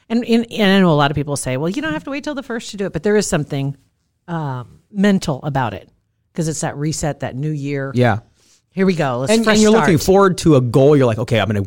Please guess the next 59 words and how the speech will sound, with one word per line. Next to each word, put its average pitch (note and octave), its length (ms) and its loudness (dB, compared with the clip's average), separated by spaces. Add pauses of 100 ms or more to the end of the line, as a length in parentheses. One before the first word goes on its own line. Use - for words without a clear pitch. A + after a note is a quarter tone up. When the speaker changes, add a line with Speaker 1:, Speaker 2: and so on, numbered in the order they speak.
(140)
Speaker 2:
work D3 240 2
my D3 120 4
way C#3+ 180 2
to C#3+ 100 -4
that, C3+ 180 2
and A2 220 0
that's B2+ 220 2
Speaker 1:
Yeah. C3 60 2
Speaker 2:
our A2+ 60 0
go G#2+ 220 0
point." F2+ 340 -12 (180)
Speaker 1:
It's G#3 140 2
like F#3+ 120 4
a E3+ 40 2
lot F3 120 2
of - 60 -6
people E3+ 180 -2
won't C#3+ 120 -4
start D#3 240 -4
a D#3 60 -6
diet D3 300 -2
on C3+ 160 -6
a B2 160 -6
Tuesday D3+ 560 -4
or C3 140 -8
a, A#2 40 -10
th- C3+ 160 -6
Speaker 2:
Yeah. A2+ 140 -2
Speaker 1:
a A#2+ 40 -4
Thursday. C#3 440 -2
Gotta C#3 140 -4
start D3+ 200 -2
on C#3+ 100 -4
a C#3 40 -4
Monday. C3+ 440 -4 (320)
But C#3 140 -8
this E3+ 180 -2
January E3 380 2
first D3 360 -4
is C3 100 -6
that B2+ 260 -4
exception C#3 440 -8
to D3+ 100 -4
the D3+ 100 -4
rule. A#2+ 220 -2
We A#2+ 80 -4
can C3 120 -6
start D3 240 -4
on D3 120 -4
January C3+ 340 -6
one. B2 320 -8 (640)
I D3 60 -2
think A#3 380 0
that D#3 180 0
what D3+ 160 -2
we F3 80 -2
should C#3 240 -6
do C3+ 520 -4 (840)
is D3 480 -2